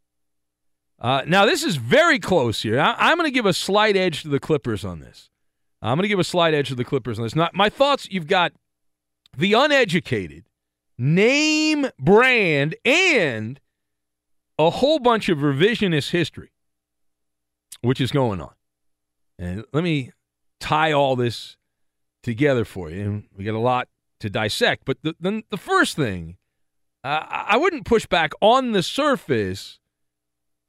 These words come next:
for the uneducated basketball fan. This looks like a, a huge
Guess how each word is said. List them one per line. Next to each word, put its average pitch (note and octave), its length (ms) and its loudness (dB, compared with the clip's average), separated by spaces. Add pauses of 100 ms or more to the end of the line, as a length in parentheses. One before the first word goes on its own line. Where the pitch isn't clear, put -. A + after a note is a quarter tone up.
for G3+ 240 4
the F3 380 -2 (920)
uneducated F#3 1080 2 (240)
basketball E3+ 720 0
fan. B2 320 -2
This D#3 200 0
looks D#3+ 260 -2
like C3 260 -2
a, A#2 320 -4 (100)
a A2+ 140 -10
huge D3+ 500 -2